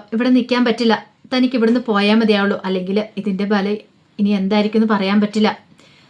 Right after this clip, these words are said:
അച്ഛനോ ഈ വീട്ടിലുള്ളവർക്ക് എന്തെങ്കിലും ആപത്ത് സംഭവിച്ചിട്ടുണ്ടെങ്കിൽ അത് തനിക്ക് സഹിക്കാനും ക്ഷമിക്കാനും പൊറുക്കാനും പറ്റുന്ന കാര്യമല്ല. അതുകൊണ്ട് വേദ അവിടെ നിന്ന് ഇറങ്ങാൻ തന്നെ തീരുമാനിച്ചു. അങ്ങനെ ഇറങ്ങാനായിട്ട് ഒരുങ്ങുന്നൊക്കെയുണ്ട്. ഇനി എന്തായി തീരുമെന്ന് അറിയത്തില്ല.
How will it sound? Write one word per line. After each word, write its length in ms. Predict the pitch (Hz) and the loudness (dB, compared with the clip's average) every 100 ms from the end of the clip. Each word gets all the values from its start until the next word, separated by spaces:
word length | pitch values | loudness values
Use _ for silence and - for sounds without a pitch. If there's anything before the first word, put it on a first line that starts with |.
| _ _ | _ _
അച്ഛനോ 340 | 208 - 220 226 | -6 0 2 2
ഈ 200 | 226 220 | 2 2
വീട്ടിലുള്ളവർക്ക് 580 | 220 214 220 214 220 | 2 4 4 4 2
എന്തെങ്കിലും 320 | 226 208 214 214 | 2 2 2 2
ആപത്ത് 300 | 190 208 226 | 0 -4 -4
സംഭവിച്ചിട്ടുണ്ടെങ്കിൽ 720 | 214 202 208 214 214 214 220 - | -2 0 -2 0 2 2 0 0
അത് 100 | 277 | -2
തനിക്ക് 300 | 269 233 226 | 2 2 2
സഹിക്കാനും 560 | 254 214 190 220 208 233 | 0 -2 -2 0 0 0
ക്ഷമിക്കാനും 500 | 233 208 208 208 226 | 0 0 0 2 2
പൊറുക്കാനും 420 | 214 190 202 214 | 0 -2 0 2
പറ്റുന്ന 300 | 214 208 220 | 0 0 0
കാര്യമല്ല. 560 | 220 190 196 214 196 - - | 0 0 2 2 0 -8 -14
അതുകൊണ്ട് 420 | 175 175 180 208 - - _ - | -10 -8 -10 -12 -18 -20 _ -6
വേദ 220 | 185 185 | -4 0
അവിടെ 180 | 202 196 | 0 2
നിന്ന് 120 | 214 | 2
ഇറങ്ങാൻ 320 | 196 190 196 208 | 0 -2 -2 0
തന്നെ 140 | 196 | 0
തീരുമാനിച്ചു. 540 | 208 202 190 190 190 214 - - | 0 0 0 -2 -4 -6 -10 -12
അങ്ങനെ 380 | 180 175 190 208 180 | -8 -6 -8 -8 -10
ഇറങ്ങാനായിട്ട് 680 | 170 180 180 185 185 208 - | -10 -8 -8 -8 -6 -8 -8
ഒരുങ്ങുന്നൊക്കെയുണ്ട്. 760 | - 170 185 196 196 214 196 190 - - | -10 -8 -4 -4 0 0 0 -6 -14 -10
ഇനി 100 | 196 | -6
എന്തായി 360 | 190 170 180 190 | -4 -4 -4 -4
തീരുമെന്ന് 400 | 196 190 202 214 | -2 0 2 2
അറിയത്തില്ല. 420 | 190 196 220 196 | 0 0 0 -2